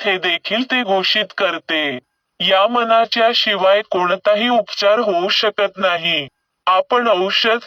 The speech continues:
किंवा इतर कोणत्याही माध्यमावर कितीही विश्वास ठेवतो, ज्यावर मानवी विश्वास किंवा प्रयत्न निर्देशित केले जातात, हे नश्वर मन आहे. काही फरक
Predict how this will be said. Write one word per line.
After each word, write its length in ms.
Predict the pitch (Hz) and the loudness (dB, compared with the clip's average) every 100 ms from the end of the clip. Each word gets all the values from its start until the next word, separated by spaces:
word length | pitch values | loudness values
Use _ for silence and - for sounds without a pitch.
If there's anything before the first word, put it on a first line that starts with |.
| - | -4
किंवा 320 | 233 220 220 | 0 4 4
इतर 400 | 208 202 208 214 | 2 0 0 0
कोणत्याही 640 | 233 196 185 190 208 220 | 0 0 0 0 0 0
माध्यमावर 840 | 240 208 170 180 196 202 202 226 220 | 2 0 0 0 2 4 4 2 -2
कितीही 600 | - 185 - 214 202 233 | -4 -6 -2 -2 0 -2
विश्वास 600 | 214 190 185 185 185 - | -2 -2 0 0 0 -4
ठेवतो, 520 | 175 160 160 175 208 | -4 -4 -2 -2 -2
ज्यावर 520 | 214 180 170 170 185 202 | 0 0 2 2 0 0
मानवी 540 | 190 170 170 196 233 | 0 0 0 0 0
विश्वास 640 | 220 196 - 185 185 202 | -2 -2 0 2 2 0
किंवा 340 | - 190 170 220 | -4 -4 0 0
प्रयत्न 520 | - 185 185 185 220 | 0 0 0 0 -2
निर्देशित 680 | 226 220 190 185 190 - 202 - | -2 0 -2 -2 -2 -2 -4 -4
केले 320 | 190 175 170 | -4 -2 -4
जातात, 560 | 170 160 151 160 147 143 - _ _ - | 0 0 0 0 2 0 -4 _ _ -2
हे 140 | 208 | -2
नश्वर 540 | 233 196 - - 208 240 | 0 -2 -2 0 0 2
मन 280 | 214 208 202 | 2 2 2
आहे. 400 | 190 175 190 180 - _ _ _ - | 0 0 0 -2 -6 _ _ _ -2
काही 280 | 180 202 | -2 0
फरक 340 | 247 202 175 | -2 0 0